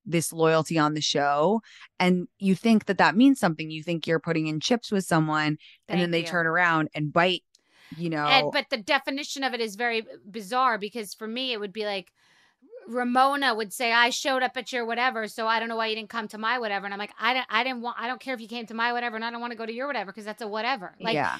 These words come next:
Speaker 2: it's some dumb made up brand jewelry party that she's throwing, and the chits on this series are, "Invite her, don't invite her. I want her to show up when I don't." Some people don't care about being invited to anything.
Speaker 1: Yeah,
Speaker 2: So it's
Speaker 1: yeah.
Speaker 2: like this,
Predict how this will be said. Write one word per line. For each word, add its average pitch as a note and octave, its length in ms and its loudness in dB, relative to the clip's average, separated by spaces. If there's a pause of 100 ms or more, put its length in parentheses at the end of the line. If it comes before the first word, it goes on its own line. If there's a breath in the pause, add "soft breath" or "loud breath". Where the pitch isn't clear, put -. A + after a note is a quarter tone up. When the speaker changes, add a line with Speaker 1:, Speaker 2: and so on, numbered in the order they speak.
(160 loud breath)
Speaker 2:
it's - 180 -6
some C4 240 -2
dumb B3+ 360 0
made A#3+ 220 2
up A3+ 180 4
brand A3+ 720 -4
jewelry A#3 420 -2
party G#3 320 -2
that G#3 180 -8
she's A#3 280 -10
throwing, A3 480 -2
and G#3 120 -6
the G3+ 40 -10
chits - 580 -8 (400 loud breath)
on G#3+ 280 -4
this C4 360 -4 (100)
series A3+ 640 -4 (120)
are, G3+ 460 -2 (920)
"Invite A3+ 460 2
her, F#3 260 -10 (220 soft breath)
don't A#3+ 240 -4
invite G3+ 320 -4
her. F3+ 180 -6
I G#3 60 -6
want A3+ 200 -2
her A3+ 60 -4
to G#3 60 -4
show A#3 180 -4
up G#3 80 -6
when A#3 220 -6
I C4 180 0
don't." C4+ 240 -2 (640)
Some C#4+ 220 -8
people D4+ 160 -6
don't C#4+ 160 -6
care F4+ 180 -4
about C#4+ 120 -2
being C#4 120 -6
invited C#4 260 -6
to - 120 -10
anything. E4+ 520 -10 (120)
Speaker 1:
Yeah, D#3 280 -2
Speaker 2:
So C4+ 140 2
it's C4 180 -2
Speaker 1:
yeah. C4 120 2
Speaker 2:
like C#3 100 -6
this, B3+ 220 -8